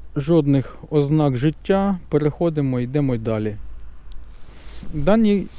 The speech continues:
лунці немає ознак життя, тому йдемо далі. Шукаємо, шукаємо. Вчорашньої роздачі немає. Немає і не буде. Тому доводиться шукати.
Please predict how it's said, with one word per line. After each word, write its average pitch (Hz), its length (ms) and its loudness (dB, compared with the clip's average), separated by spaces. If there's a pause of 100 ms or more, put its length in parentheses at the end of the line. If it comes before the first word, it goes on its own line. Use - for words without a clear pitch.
(100)
лунці 175 540 6
немає 139 540 6
ознак 127 380 2
життя, 151 440 4 (540)
тому 175 300 6
йдемо 165 380 6
далі. 123 400 2 (440)
Шукаємо, 170 540 4
шукаємо. 120 580 0 (640)
Вчорашньої 240 560 6
роздачі 220 460 4
немає. 208 600 4 (2000)
Немає 196 600 2 (120)
і 180 80 6
не 180 140 6
буде. 127 460 4 (2500)
Тому 220 260 6
доводиться 202 460 6
шукати. 135 500 2